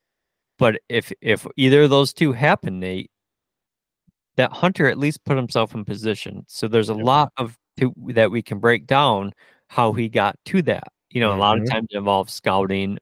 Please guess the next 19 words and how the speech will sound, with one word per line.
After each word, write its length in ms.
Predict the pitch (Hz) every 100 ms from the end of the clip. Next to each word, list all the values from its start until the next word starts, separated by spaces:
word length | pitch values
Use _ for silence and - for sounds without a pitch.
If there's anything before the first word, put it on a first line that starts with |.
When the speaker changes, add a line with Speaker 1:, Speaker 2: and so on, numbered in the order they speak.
| -
Speaker 1:
how 240 | 107 110
the 120 | 101 90
hunt 240 | 107 80
broke 240 | 104 92 _ -
down. 340 | 101 101 101 107 _ _ _ _ -
But 100 | 117
then 140 | 151
there's 260 | 185 127 -
lessons 540 | 123 123 117 - 113
to 60 | 104
be 160 | 107 107
learned 380 | 131 151 95
that, 140 | 92 - _ - _
or, 60 | -
you 180 | 120 131
know, 100 | 117
some 260 | - 151
of 60 | 170
these 240 | 131 107